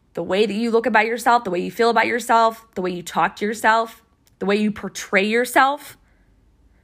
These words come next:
Are you really being you? And if you don't know who you are, then I suggest and share that you, you try to figure out who you are.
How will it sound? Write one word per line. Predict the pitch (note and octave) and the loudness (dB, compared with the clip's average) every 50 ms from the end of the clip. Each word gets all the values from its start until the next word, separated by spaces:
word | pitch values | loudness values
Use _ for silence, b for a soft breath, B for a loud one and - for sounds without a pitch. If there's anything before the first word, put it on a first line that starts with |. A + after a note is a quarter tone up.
| _ _ _ | _ _ _
Are | - F3 | -4 -2
you | F#3 G3 G3+ G3+ | 0 0 0 -2
really | F#3 F3+ G3+ B3 B3+ D4+ D4+ D4+ | 0 2 2 4 4 4 2 0
being | B3 G#3+ B3 B3+ B3+ B3 B3 A#3 A#3 | -2 -2 0 0 2 2 0 0 0
you? | A3 G#3 G3+ G3 F#3 D#3 - - - _ _ _ _ _ _ _ _ b b b b b | 2 2 2 2 0 -2 -4 -8 -10 _ _ _ _ _ _ _ _ b b b b b
And | b F#3 F#3 | b -2 -2
if | F3+ | 0
you | G3 C4 | 2 2
don't | D4 D4+ D4+ | 4 4 4
know | D4+ D4 C#4+ | 4 2 2
who | D4+ D#4 | 0 -2
you | - C4+ C4+ C4+ | -4 -2 2 4
are, | B3+ B3+ C4 C4+ C#4 C#4 D4 b b b b b b b b b b b b - | 4 4 4 4 0 -2 -6 b b b b b b b b b b b b -4
then | G3+ F#3+ - - _ _ - | -4 -4 -4 -6 _ _ 0
I | A3 A#3 B3+ F4 | 2 2 2 0
suggest | - - A4 F4+ - - D#3+ C#3+ D#3+ A3+ - - - - - | -2 -4 -6 -2 0 2 2 2 0 -2 -6 -10 -14 -10 -8
and | G3+ G3 | -8 -6
share | - - - G#3+ E3+ E3 E3+ | -6 -4 0 0 2 2 0
that | E3+ D#3+ D#3 | 0 -4 -6
you, | E3 F#3+ G3+ G3+ F#3+ F3 - _ _ | -6 -6 -6 -4 -6 -8 -10 _ _
you | - F3+ F3+ | -20 -20 -18
try | F#3 - - C4+ B3 | -10 -2 0 0 0
to | A3 | 0
figure | G#3 - A#3+ F#3+ E3+ F3+ | -2 -8 -8 -4 0 0
out | F#3 G3 E3+ F#3+ | 2 2 0 -4
who | F#3+ G#3+ A3+ | -6 -8 -8
you | A#3 G#3 F#3 F3+ | -6 -6 -2 0
are. | G3 A3+ G3 D3 - - | 0 0 0 0 -2 -6